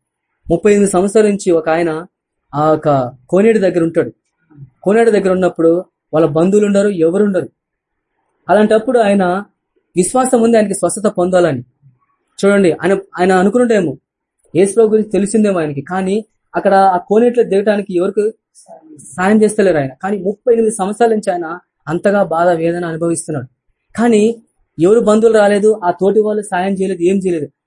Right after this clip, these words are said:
ఆయన దిగునంతలో వేరొకడు వచ్చేసి ఆయనకంటే ముందుగా దూకుతున్నాడు. కానీ అట్లా దూకటం వల్ల ముప్పై ఎనిమిది సంవత్సరాలు దాటిపోయింది ఆయనకి.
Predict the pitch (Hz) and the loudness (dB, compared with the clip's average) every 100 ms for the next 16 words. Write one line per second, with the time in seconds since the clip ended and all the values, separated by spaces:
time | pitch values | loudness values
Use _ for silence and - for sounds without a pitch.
0 | - 202 214 160 226 254 247 233 202 196 | -6 -2 -2 0 0 0 0 0 0 0
1 | 175 214 233 214 196 196 196 208 226 160 | 0 2 2 0 0 -4 -6 -8 -10 -10
2 | 185 196 190 170 175 180 208 _ _ _ | -6 -6 -6 -10 -8 -8 -8 _ _ _
3 | - _ - - 196 165 160 139 - 190 | -20 _ -20 -2 -2 -2 -6 -6 -6 -4
4 | 202 208 - _ 175 208 196 175 233 247 | -2 -4 -8 _ -6 0 0 2 0 0
5 | 220 196 180 180 214 190 185 180 196 190 | 0 -2 -6 -4 -4 -4 -6 -8 -6 -4
6 | 160 175 190 160 131 | -4 -4 -6 -4 -6